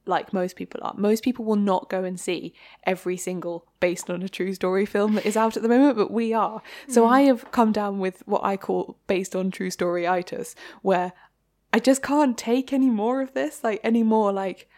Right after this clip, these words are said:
Speaker 1: "Oh, and here's the real person who really had,"
Speaker 2: Mm.
Speaker 1: oh, I can't.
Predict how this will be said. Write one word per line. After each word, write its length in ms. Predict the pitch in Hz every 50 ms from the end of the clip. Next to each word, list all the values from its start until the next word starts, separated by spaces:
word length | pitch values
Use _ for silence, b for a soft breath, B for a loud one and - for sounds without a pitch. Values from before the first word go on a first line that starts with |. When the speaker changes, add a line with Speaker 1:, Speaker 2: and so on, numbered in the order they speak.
| B B B
Speaker 1:
"Oh, 120 | 262 269
and 100 | 262 233
here's 220 | 220 247 262 254 254
the 100 | - 233
real 320 | 214 226 254 262 262 247
person 500 | 240 - 233 214 214 208 - - 202 180
who 140 | 180 202 190
really 440 | 190 202 240 254 247 226 214 214 208
had," 320 | 208 214 214 220 202 190 - -
Speaker 2:
Mm. 100 | - 359 277
Speaker 1:
oh, 340 | 214 226 - 262 226 208 214
I 60 | 233 - -
can't. 400 | - - - 320 320 277 220 -